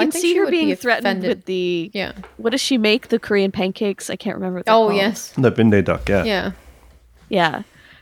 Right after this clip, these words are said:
Speaker 1: Uh, I could sort of see that happening where she, like, gets a little bit threatened.
Speaker 3: Mm-hmm.
Speaker 1: That,
Speaker 2: <laughs>
Speaker 1: that's something my mom would do if we made something better than her.
Speaker 3: Mm-hmm.
Speaker 1: Um,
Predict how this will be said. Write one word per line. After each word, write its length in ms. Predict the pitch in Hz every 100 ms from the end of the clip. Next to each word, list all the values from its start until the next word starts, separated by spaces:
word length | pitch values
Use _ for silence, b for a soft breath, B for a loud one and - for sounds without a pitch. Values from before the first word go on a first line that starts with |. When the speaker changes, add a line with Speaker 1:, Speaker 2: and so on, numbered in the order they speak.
| b b _
Speaker 1:
Uh, 140 | 196 147
I 100 | 214
could 180 | 226 233
sort 240 | - 285
of 100 | 311
see 160 | - 285
that 180 | 269 262
happening 400 | 262 254 247 247
where 100 | 214
she, 140 | -
like, 200 | 208 190
gets 200 | 190 180
a 40 | 202
little 180 | 190 185
bit 160 | 175
threatened. 520 | - 196 - 190 185 190
Speaker 3:
Mm-hmm. 100 | 101
Speaker 1:
That, 720 | 294 269 - 453 523 554 -
Speaker 2:
<laughs> 40 |
Speaker 1:
that's 200 | - 247 -
something 300 | 269 220 202
my 240 | 196 196
mom 400 | 196 180 175 170
would 140 | 185
do 180 | 180 180
if 80 | 180
we 140 | 214
made 160 | 226 214
something 300 | - 180 196
better 240 | 185 185 190
than 120 | 175
her. 360 | 175 180 208 226
Speaker 3:
Mm-hmm. 260 | - 101 - -
Speaker 1:
Um, 540 | 180 175 170 165 165